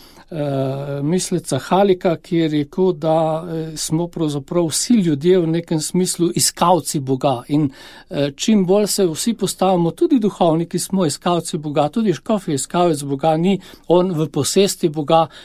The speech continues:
in ga deli, recimo, okrog, tudi duhovnik, ne. In če se razumemo tako, potem tudi la-, lažje stopimo skupaj in skupaj iščemo, eh, tega Boga in ga seveda tudi duhovno, eh, krepimo v naših skupnostih.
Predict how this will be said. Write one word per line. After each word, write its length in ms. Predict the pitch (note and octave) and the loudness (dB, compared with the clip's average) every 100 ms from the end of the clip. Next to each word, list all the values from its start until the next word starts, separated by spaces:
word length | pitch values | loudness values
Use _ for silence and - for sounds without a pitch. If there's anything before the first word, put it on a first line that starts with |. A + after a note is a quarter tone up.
| - | -4
in 160 | E3 E3+ | 0 2
ga 120 | E3 | 2
deli, 420 | D3 D3+ E3+ F3+ | 2 2 4 2
recimo, 380 | D3 - E3 D#3 | 0 -4 -2 -2
okrog, 320 | - D#3 C3 | -4 -6 -4
tudi 260 | - F3 E3 | -2 -2 -2
duhovnik, 580 | D#3+ - D3 E3 G#3+ | -2 0 0 0 -2
ne. 200 | F3+ G3+ - - - - | 0 0 -2 -14 -10 -2
In 160 | E3 | -2
če 140 | - D#3 | 0 0
se 200 | F3 D3+ | 0 0
razumemo 540 | D3 G3 A3+ G3+ E3+ | 2 2 2 2 2
tako, 320 | - C3+ A3 | -2 -2 -2
potem 340 | F#3+ F3+ G3 F#3+ | -2 -2 -2 -2
tudi 240 | F#3 F3 | 0 0
la-, 160 | D3+ D#3+ | 0 -2
lažje 360 | E3 F#3 F#3 | 2 2 0
stopimo 420 | D3+ - G3+ E3+ C3+ | -4 -4 -2 -2 -2
skupaj 360 | - A#3 G3+ | -2 0 0
in 60 | E3 | 0
skupaj 340 | - G#3 F#3+ | -2 0 2
iščemo, 500 | E3+ - A3 F#3 C3+ - - - - | 2 2 2 2 2 -2 -20 -16 -6
eh, 140 | C#3+ | -4
tega 300 | - D#3 D#3 | -2 -2 -2
Boga 360 | C#3+ C3+ E3 F3 | -2 0 2 2
in 120 | D#3+ | 0
ga 120 | D#3+ | -2
seveda 340 | - D#3+ D3+ D3 | -4 -6 -4 -4
tudi 280 | E3+ D#3+ D3 | -4 -6 -8
duhovno, 600 | C#3+ - C3+ C#3 D3+ C#3+ - - - - | -8 -2 0 2 2 0 -10 -20 -16 -8
eh, 120 | C#3 | -6
krepimo 720 | - D3 - C#3+ D3+ D3+ D3+ | -2 -2 0 2 4 4 2
v 220 | C3+ C#3 | -2 0
naših 360 | C3+ B2 - C3+ | 2 0 -2 -8
skupnostih. 760 | - F3+ B2+ A2+ - A#2+ - | -4 -2 -2 -6 -10 -18 -20